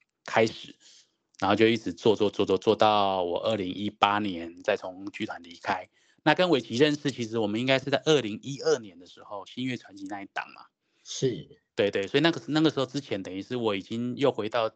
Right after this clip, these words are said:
Speaker 1: 纸风车戏剧团，已经又回到五年了。对。
Speaker 2: 呃，对，我跟，我，我跟开导认识的时候，其实是一个戏叫做新月传奇嘛，哈。然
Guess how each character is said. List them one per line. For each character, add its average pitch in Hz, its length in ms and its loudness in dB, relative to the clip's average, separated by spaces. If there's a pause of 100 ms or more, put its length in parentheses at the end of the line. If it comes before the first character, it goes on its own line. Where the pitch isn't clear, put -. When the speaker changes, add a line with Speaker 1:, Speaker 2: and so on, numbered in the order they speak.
(160)
Speaker 1:
纸 92 180 -16
风 113 200 -4
车 113 220 -2
戏 117 320 -8 (260)
剧 131 160 -2
团， 95 220 -8
已 - 20 -8
经 113 340 -6
又 135 180 2
回 110 140 2
到 104 120 4
五 95 180 -8
年 90 240 -12
了。 - 220 -10 (960)
对。 - 340 -6 (2250)
Speaker 2:
呃， 196 280 12
对， 180 260 10
我 156 140 10
跟， 220 240 4
我， 147 300 6
我 160 120 6
跟 190 440 0
开 - 180 0
导 143 220 -2
认 156 240 -2
识 151 240 -4
的 151 100 -8
时 - 160 -12
候， 131 100 -6
其 135 200 -10
实 143 160 -8
是 156 160 -6
一 143 120 -2
个 131 120 -4
戏 139 320 -4
叫 135 180 -4
做 143 160 2
新 143 240 -2
月 139 160 0
传 - 240 -16
奇 - 240 -16 (100)
嘛， 165 100 -18
哈。 - 360 -12 (720)
然 202 100 4